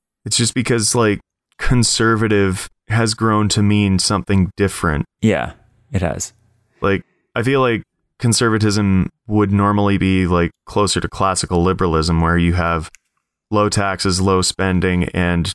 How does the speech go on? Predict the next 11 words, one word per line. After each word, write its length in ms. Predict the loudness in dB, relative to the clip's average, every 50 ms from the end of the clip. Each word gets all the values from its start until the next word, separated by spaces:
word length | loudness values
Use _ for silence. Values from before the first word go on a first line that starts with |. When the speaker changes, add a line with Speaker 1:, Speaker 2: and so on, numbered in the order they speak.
| _ _ _ _ _ _ _ _ _ _ _ -4
Speaker 1:
do 140 | 0 0
whatever 300 | 2 2 0 0 0 0
the 100 | 0 0 0
hell 200 | 0 0 0 0
you 140 | 0 0 2
want 320 | 2 2 2 0 0 -2
so 120 | -2 -2 0
long 140 | 0 0 0
as 100 | 0 0
you're 120 | 0 0
not, 300 | 0 0 0 -2 -2 -4